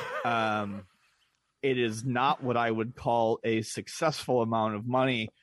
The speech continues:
for the highly touted and much ballyhooed, uh, GameStop N F T, uh, website,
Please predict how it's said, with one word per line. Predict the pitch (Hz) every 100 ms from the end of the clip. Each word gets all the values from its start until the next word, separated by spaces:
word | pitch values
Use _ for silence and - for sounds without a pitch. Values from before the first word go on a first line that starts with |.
| _ _
for | - 135 120
the | 113 107
highly | - 175 180 196 165
touted | 135 135 131 127 127 120 123 127
and | 123 120 120
much | 143 151 - 139
ballyhooed, | 143 156 151 123 113 117 110 113 _ - -
uh, | 139 135 117 113 107 110 -
GameStop | 131 127 - 131 113 -
N | 117
F | 113 -
T, | - 110 104 101 _ _ _ -
uh, | 107 101 95 90 104 165 123
website, | 98 - 82